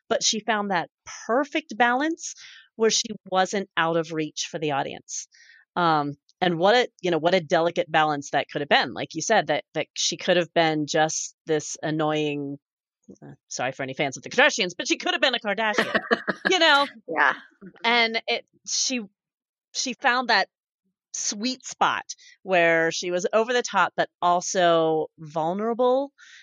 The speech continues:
Speaker 1: and, um, lovable. And, uh, you know, you can see beneath the, the outfits and the wigs and the accent that is fake,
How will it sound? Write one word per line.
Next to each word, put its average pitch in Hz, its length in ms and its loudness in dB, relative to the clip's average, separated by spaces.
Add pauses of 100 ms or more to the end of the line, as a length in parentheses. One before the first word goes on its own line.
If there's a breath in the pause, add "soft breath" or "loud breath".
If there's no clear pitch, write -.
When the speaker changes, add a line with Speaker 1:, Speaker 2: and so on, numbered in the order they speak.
(200 loud breath)
Speaker 1:
and, 170 720 0 (140)
um, 143 480 -4 (640)
lovable. 240 920 4 (100)
And, 151 920 0
uh, 151 360 -6 (540)
you 196 80 2
know, 180 100 4
you 175 80 4 (120)
can 196 140 2
see 233 580 0 (160)
beneath 185 480 2
the, 170 420 2 (120)
the - 180 -10
outfits - 560 -6
and 160 120 -2
the 156 60 0
wigs 151 600 2
and 151 140 -6
the 151 120 -2
accent 170 440 -2 (160)
that 254 160 2
is - 120 0
fake, 440 200 2